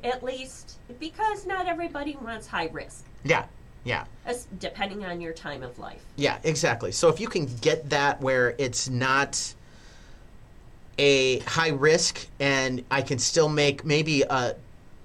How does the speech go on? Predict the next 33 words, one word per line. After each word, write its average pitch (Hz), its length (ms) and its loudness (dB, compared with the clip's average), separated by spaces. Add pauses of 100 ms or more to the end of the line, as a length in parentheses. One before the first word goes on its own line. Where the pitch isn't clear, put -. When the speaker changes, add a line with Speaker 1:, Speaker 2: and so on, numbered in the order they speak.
(200)
Speaker 2:
tenth 160 380 0
or 127 80 2
two 156 180 -4
tenths 156 300 -2
of 127 80 -4
a 120 60 -2
point 143 300 -2
more 139 260 0
Speaker 1:
Yeah, 123 80 -6
Speaker 2:
beyond 139 300 2
Speaker 1:
some 117 120 2
Speaker 2:
inflation. 139 420 2
Speaker 1:
little 190 80 -2
snubbing, 208 720 -4 (260)
Speaker 2:
So, 143 200 4
Speaker 1:
but - 80 0
Speaker 2:
yeah. 120 100 4
Speaker 1:
at - 60 -4
least 294 280 -2
c-, - 140 -10 (100)
keep 214 200 -12
up 180 160 -6
with - 140 -8
inflation. - 560 -14 (160)
Speaker 2:
Yes. 175 300 -2
Speaker 1:
You 226 60 -6
need 240 160 -8
to - 80 -16
keep - 220 -14
up 165 160 -12
with - 140 -18
inflation. - 500 -18
Speaker 2:
Yes. - 400 -4